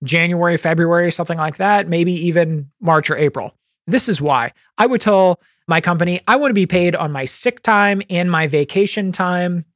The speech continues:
Possibly some of that could be put into your four oh one K. I don't know what your company rules are. That could defer some of the taxes.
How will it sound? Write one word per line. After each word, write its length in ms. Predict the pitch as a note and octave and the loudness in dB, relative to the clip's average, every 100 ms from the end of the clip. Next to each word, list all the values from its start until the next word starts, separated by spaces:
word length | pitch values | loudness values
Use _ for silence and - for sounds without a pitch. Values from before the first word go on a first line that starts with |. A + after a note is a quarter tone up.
| _ - | _ -2
Possibly 460 | F3+ F#3+ G3 G3 | 0 2 2 2
some 240 | F#3+ - F#3+ | 2 0 0
of 80 | E3 | 2
that 360 | D#3+ F3+ F#3+ _ _ - | 2 2 0 _ _ -2
could 260 | A3 G3+ | 2 2
be 140 | E3+ F#3 | 0 -4
put 280 | - G#3 G3+ | -2 -2 0
into 320 | F#3+ F#3+ - | 0 -2 -2
your 180 | F#3 F3 | 0 0
four 280 | D#3+ E3+ E3+ | 0 2 4
oh 60 | E3+ | 2
one 260 | D#3+ D3+ | 0 -6
K. 400 | - D#3+ F#3+ C4 _ _ - | -8 -4 -4 -4 _ _ -2
I 80 | D3+ | 0
don't 160 | D#3 | 2
know 180 | D#3+ E3 | 2 2
what 160 | F#3 F3 | 2 0
your 100 | E3+ | -2
company 320 | E3+ D#3+ D#3 | 0 -2 -2
rules 320 | D#3 G3+ G3+ | 2 2 4
are. 340 | G3+ G3+ G#3+ - _ _ _ _ | 4 4 0 -4 _ _ _ _
That 220 | D#3+ D#3+ | -2 -2
could 180 | - F#3 | 0 2
defer 360 | D#3+ - F#3+ F3+ | 2 2 2 2
some 220 | - F3 | 0 -2
of 80 | E3 | 0
the 80 | D#3 | 0
taxes. 680 | F#3 F3+ F3+ G3+ G3 F#3+ | 0 -2 -2 0 0 -2